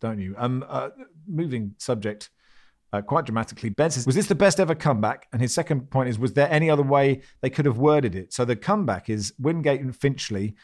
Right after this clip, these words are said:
at home to Bowers and Pitsea in the Isthmian League. Bowers and Pitsea were three nil up in the eighty-first minute,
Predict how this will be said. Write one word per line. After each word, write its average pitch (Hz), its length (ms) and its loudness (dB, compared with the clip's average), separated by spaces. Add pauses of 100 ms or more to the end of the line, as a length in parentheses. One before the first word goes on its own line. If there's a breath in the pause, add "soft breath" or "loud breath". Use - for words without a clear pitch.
(120 soft breath)
at 123 140 -12
home 139 220 2
to 127 100 0
Bowers 127 540 2
and 117 160 -2
Pitsea 113 440 -2
in 104 100 0
the 117 140 -4
Isthmian 131 480 0
League. 110 320 -2
Bowers 151 240 -2
and 139 120 -4
Pitsea 123 200 -4
were 107 100 -6
three 139 280 -4
nil 120 220 2
up - 200 -4 (300 soft breath)
in 113 80 0
the 113 140 0
eighty-first 110 600 -2
minute, 113 320 -2